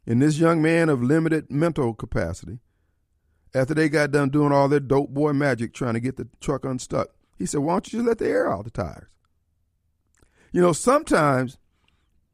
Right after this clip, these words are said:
there's an angle of acuity that can't be seen by people because of the way they process information.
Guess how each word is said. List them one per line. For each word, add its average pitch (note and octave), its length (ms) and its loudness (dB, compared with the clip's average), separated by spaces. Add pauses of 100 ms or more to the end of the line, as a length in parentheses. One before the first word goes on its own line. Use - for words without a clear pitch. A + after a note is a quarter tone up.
(680)
there's D3 180 4
an C#3 160 -2
angle E3+ 380 4
of C3 80 -2
acuity D#3+ 480 2
that D3 180 0
can't E3 280 -4
be D3+ 120 0
seen G3+ 400 -4
by C3 160 2
people C#3+ 380 -2
because C#3 340 -4
of C3 160 -2 (560)
the G#2+ 160 2
way D3 240 4
they D3+ 160 2
process D#3+ 640 -2
information. D#3 640 -10